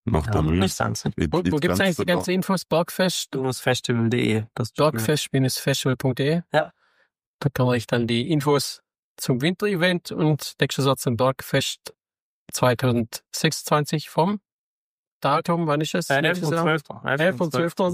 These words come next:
Speaker 2: September.
Speaker 3: Nächstes Jahr.
Speaker 2: Genau, kann ja.
Speaker 3: Gut, Tim, da du dich ja so super auskennst, ich denk, du bist, äh, zu allen Festivals in ganz Deutschland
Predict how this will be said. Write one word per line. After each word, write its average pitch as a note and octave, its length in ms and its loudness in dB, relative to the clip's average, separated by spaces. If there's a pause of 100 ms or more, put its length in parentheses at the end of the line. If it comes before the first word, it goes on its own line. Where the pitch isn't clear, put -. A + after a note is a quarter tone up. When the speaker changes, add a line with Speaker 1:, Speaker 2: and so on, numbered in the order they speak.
Speaker 2:
September. C#3 280 0
Speaker 3:
Nächstes A#2 200 0
Jahr. D#3 220 2
Speaker 2:
Genau, A2 420 0
kann A2+ 160 -2
ja. A2+ 280 0 (640)
Speaker 3:
Gut, G#3+ 400 -2
Tim, A3 360 0 (640)
da E3+ 120 2
du F#3 100 0
dich F3+ 220 -4
ja F#3+ 100 2
so F#3 220 0
super A3 300 0
auskennst, G#3+ 420 -2
ich F3+ 100 -10
denk, F3 220 0
du E3 80 -2
bist, D#3 240 -2
äh, D3+ 760 0
zu - 160 -4
allen G#3+ 280 2
Festivals G3 500 -2
in E3 100 -2
ganz F3+ 240 0
Deutschland F3 760 0